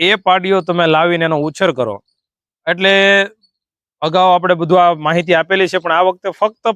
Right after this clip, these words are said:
પાડીઓ વિશે જ માહિતી છે કે તમે કોઈ પણ જગ્યાએથી પાડીઓની ખરીદી કરીને લાવ્યા છો, હવે એ પાડીઓની ખરીદી કર્યા બાદ એની કઈ નસલ છે, એની માનું કેટલું દૂધ હતું, અથવા તો એના બાપનો શું રેકોર્ડ છે,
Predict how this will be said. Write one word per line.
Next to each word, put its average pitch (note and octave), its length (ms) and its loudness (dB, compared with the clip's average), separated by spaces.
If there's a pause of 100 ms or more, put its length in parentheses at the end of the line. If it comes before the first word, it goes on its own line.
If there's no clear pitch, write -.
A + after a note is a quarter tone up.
પાડીઓ G#3+ 320 0
વિશે G#3 200 -2
જ E3+ 60 -6
માહિતી D#3+ 360 -2
છે C3 140 -16 (840)
કે A3 60 -4
તમે G#3 280 0
કોઈ G#3+ 240 0
પણ G#3+ 140 0
જગ્યાએથી G3 540 0
પાડીઓની F#3 340 0
ખરીદી F#3+ 340 -2
કરીને D#3 300 0
લાવ્યા D3 340 2
છો, G#2+ 120 -18 (640)
હવે F3+ 140 0 (120)
એ G#3 160 0
પાડીઓની G3 420 0
ખરીદી F#3 420 0
કર્યા F3 320 0
બાદ E3 300 0 (180)
એની E3 260 -4
કઈ E3+ 180 0
નસલ D#3 340 -2
છે, A#2 180 -10 (800)
એની F3 180 -4
માનું F3 320 -2
કેટલું F3+ 320 0
દૂધ F3+ 220 4
હતું, B2 260 -6 (840)
અથવા G3 280 -2
તો G3+ 200 2
એના G3 260 0
બાપનો G3 280 0
શું F#3+ 220 0
રેકોર્ડ F#3 380 2
છે, B2+ 120 -2